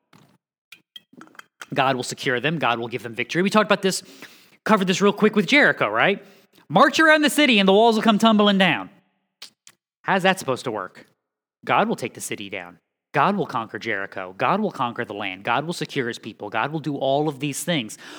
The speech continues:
What's the reminder? That you accomplish nothing, that God accomplishes everything, but that also God is your protector.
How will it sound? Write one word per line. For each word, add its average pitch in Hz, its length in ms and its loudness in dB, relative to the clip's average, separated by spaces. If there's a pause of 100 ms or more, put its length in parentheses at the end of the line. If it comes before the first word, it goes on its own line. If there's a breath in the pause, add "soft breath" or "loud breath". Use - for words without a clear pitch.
(160 loud breath)
What's 127 500 -2
the 175 100 -2
reminder? 156 440 0
That 117 160 -8
you 214 420 2
accomplish 165 480 0
nothing, 165 340 -2
that 120 140 -4
God 170 240 0
accomplishes 127 500 -6
everything, 165 360 -4
but 117 100 -10
that 139 120 -4
also 160 220 -2
God 156 360 -4
is 165 160 -4
your 143 120 -4
protector. - 800 -8